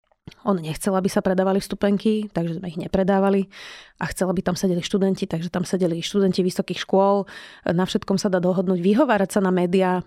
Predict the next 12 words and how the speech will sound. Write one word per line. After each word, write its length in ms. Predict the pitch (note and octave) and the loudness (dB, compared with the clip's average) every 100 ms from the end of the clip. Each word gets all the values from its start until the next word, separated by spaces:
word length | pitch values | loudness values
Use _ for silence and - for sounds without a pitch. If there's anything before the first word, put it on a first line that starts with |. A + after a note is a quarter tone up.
| - | 0
mi 160 | G#3 G3 | 0 2
príde 240 | G3 F3 | 0 2
trapné, 480 | F#3+ E3 - F#3 F#3 | 0 0 2 2 2
tak 240 | F3 - | -2 0
len 160 | G#3 G3+ | 2 2
som 160 | A#3 | 0
to 80 | G3 | -2
chcela 320 | - G#3 F3+ | -2 0 0
uviesť 240 | F3+ F3 F3+ | 2 0 0
na 80 | D#3+ | -2
pravú 240 | F3 G3 | -4 -6
mieru. 320 | F3+ - - | -6 -6 -8